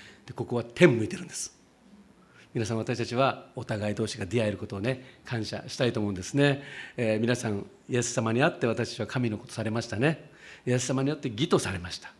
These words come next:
素晴らしいですね。えー、そのような、もちろん人として生身の私たちは十分、不十分です。でも私は、私たちが神様の前にへりくだって集う時に、主はそれをね、喜びとしてくださるんです。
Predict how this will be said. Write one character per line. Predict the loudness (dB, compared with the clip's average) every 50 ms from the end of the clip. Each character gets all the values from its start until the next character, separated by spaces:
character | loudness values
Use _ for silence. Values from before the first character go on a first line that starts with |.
| -20 -20 -20 -20 -12 -6
素 | -2 2
晴 | 4 6
ら | 6 4
し | 4 2
い | 0
で | 0
す | 0 0
ね。 | 0 0 0 0 -4 -12 -20 -20 -20 -20 -20 -20 -20 -16 -8 -2
え | 2 4 6 6 4
ー、 | 4
そ | 4 4 6
の | 6
よ | 8 8 8
う | 8
な、 | 8 6 6 4 2 -2 -4 0
も | 0 0
ち | 2 4
ろ | 4 4
ん | 2
人 | 2 2 4 4 4
と | 4 2
し | 2
て | 2 0 2 2
生 | 4 4 6 6
身 | 6 6
の | 6 6
私 | 6 4 0 -2
た | -2
ち | -2
は | -2 0
十 | 2 4 4 4
分、 | 2 0 -4 -2 -2
不 | 0 2
十 | 4 4 4
分 | 2 0
で | -2 -4
す。 | -10 -12 -12 -14 -18 -18 -16 -16 -14 -2 2
で | 4 6
も | 6 8
私 | 6 6 4 2 0 -2 -2 0
は、 | 2 4 2 2 0 -2 -14 -10 -6 -2
私 | 0 2 0 0
た | 0 -2
ち |
が | -4 -2
神 | 0 2 2 4
様 | 4 4 2 2 2
の | 2 4
前 | 4 4 4
に | 4 2
へ | 2 0
り | 0
く | 0 0
だ | 0
っ | -2 -2
て | -4
集 | -8 -6 -2 -2
う | -2
時 | -2 -4 -4 -2
に、 | 0 0 0 -2 -4 -14 -10
主 | -8 -6 -4 -4 -4
は | -4 -4
そ | -4 -2
れ | -2
を | -2
ね、 | -2 -2
喜 | -2 -2 0 0 0 0 -2 -2 -4 -4
び | -4
と | -4 -6
し | -6
て | -8
く | -10 -10
だ | -10
さ | -12 -12 -12
る | -12
ん |
で | -12 -14
す。 | -16 -18 -18